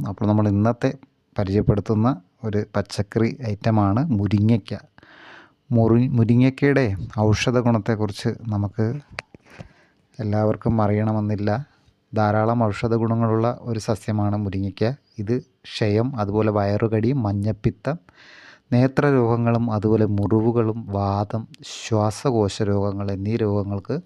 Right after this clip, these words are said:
നല്ലൊരു ഔഷധമായി ഉപയോഗിക്കുന്നു. വീടിൻ്റെ പരിസരത്തും വേലിയിലുമൊക്കെ വച്ച് പിടിപ്പിക്കാവുന്ന ഒരു വൃക്ഷമാണ് മുരിങ്ങയ്ക്ക. ഇത് കമ്പു നട്ടും അതുപോലെ കുരു നട്ടും വളർത്താവുന്നതാണ്. എല്ലാതരം മണ്ണിലും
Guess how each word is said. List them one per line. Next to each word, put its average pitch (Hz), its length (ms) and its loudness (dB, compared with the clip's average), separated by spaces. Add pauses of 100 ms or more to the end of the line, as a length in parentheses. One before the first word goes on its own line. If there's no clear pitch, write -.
(640)
നല്ലൊരു 139 320 2 (120)
ഔഷധമായി 113 680 -4 (100)
ഉപയോഗിക്കുന്നു. 101 760 -4 (2500)
വീടിൻ്റെ 139 360 6
പരിസരത്തും 135 560 2 (180)
വേലിയിലുമൊക്കെ 120 760 0 (240)
വച്ച് 117 360 -4
പിടിപ്പിക്കാവുന്ന 113 760 2 (160)
ഒരു 110 160 -2
വൃക്ഷമാണ് 104 600 -2
മുരിങ്ങയ്ക്ക. 98 480 -2 (800)
ഇത് 113 120 2 (100)
കമ്പു 107 280 0
നട്ടും 113 380 -4
അതുപോലെ 107 300 2
കുരു 107 320 2
നട്ടും 127 300 0
വളർത്താവുന്നതാണ്. 104 920 0 (240)
എല്ലാതരം 139 560 2
മണ്ണിലും 117 380 0